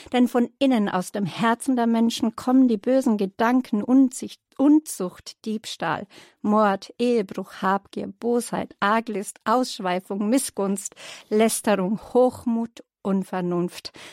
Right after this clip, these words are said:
Eine ziemlich lange Liste. All dieses Böse kommt von innen heraus und macht den Menschen unrein. Sicher gibt es eine Verbindung zwischen dem geistigen und physischen Herzen.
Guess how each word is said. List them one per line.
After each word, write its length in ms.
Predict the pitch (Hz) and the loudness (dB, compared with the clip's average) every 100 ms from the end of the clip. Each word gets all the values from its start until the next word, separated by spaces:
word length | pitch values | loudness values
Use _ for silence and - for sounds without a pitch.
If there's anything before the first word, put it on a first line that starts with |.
| - _ | -20 _
Eine 280 | 196 185 175 | -2 0 -2
ziemlich 500 | - 220 226 247 - | -2 0 2 2 0
lange 320 | 196 185 208 | 0 0 0
Liste. 460 | 208 226 - - 190 - - - | 2 2 0 -4 -6 -8 -18 -4
All 180 | 233 269 | 2 2
dieses 380 | 285 277 285 - | 2 -2 -6 -8
Böse 340 | 262 262 262 | -4 -4 -4
kommt 320 | - 254 247 | -6 -4 -2
von 160 | 254 208 - | -4 -4 0
innen 300 | 254 262 226 | 2 4 2
heraus 440 | 233 220 226 240 | 2 2 2 0
und 160 | 226 214 | 0 0
macht 280 | 208 - 233 | -2 -4 -2
den 120 | 226 | 0
Menschen 460 | 208 214 - 240 - | 0 0 0 -2 0
unrein. 680 | 240 247 220 190 185 190 175 _ - | 4 4 6 2 2 0 -2 _ -14
Sicher 520 | - 294 285 311 294 - | -2 0 2 2 2 0
gibt 320 | 277 311 - | -4 -4 -8
es 120 | 220 - | -12 -6
eine 240 | 196 196 | -4 -2
Verbindung 600 | 220 196 214 220 214 214 | 0 0 2 4 2 0
zwischen 360 | - 220 247 220 | -2 0 2 4
dem 200 | 208 - | 2 0
geistigen 640 | - - - 254 254 233 | -4 -4 -4 -4 0 0
und 160 | 220 202 | 0 -2
physischen 540 | - 277 - 294 262 | 2 2 2 0 4
Herzen. 480 | 240 233 240 - 269 | 4 4 2 2 0